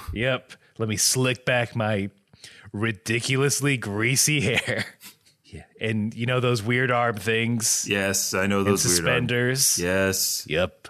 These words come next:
Speaker 1: I'm all about business. And the bus-, and business is getting wishes. Sorry, let me
Speaker 2: Ah.
Speaker 1: take, let me take to that real quick. <clears throat> I'm in the business of getting wishes.
Speaker 2: Really?
Speaker 1: And business is good.
Speaker 2: Wow.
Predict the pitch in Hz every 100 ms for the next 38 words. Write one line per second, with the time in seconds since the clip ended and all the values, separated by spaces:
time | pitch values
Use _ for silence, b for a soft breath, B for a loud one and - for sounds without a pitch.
0 | - 90 87 98 90 85 85 80 71 82
1 | - 82 - - - - - _ - B
2 | B B B B B B - 120 110 131
3 | 127 - 117 98 95 - 104 - 87 85
4 | 90 87 85 - - 80 - - - -
5 | - - _ - _ _ _ _ _ _
6 | B B B B B B 104 104 117 117
7 | 110 151 147 147 120 160 170 156 147 117
8 | 123 104 85 95 - 85 - - - 120
9 | 90 _ _ - - - 101 127 107 82
10 | 73 78 76 - - 85 90 98 71 85
11 | 90 98 101 107 - B B B B 92
12 | 90 82 98 80 82 - - 73 90 80
13 | 78 76 76 - - - 92 82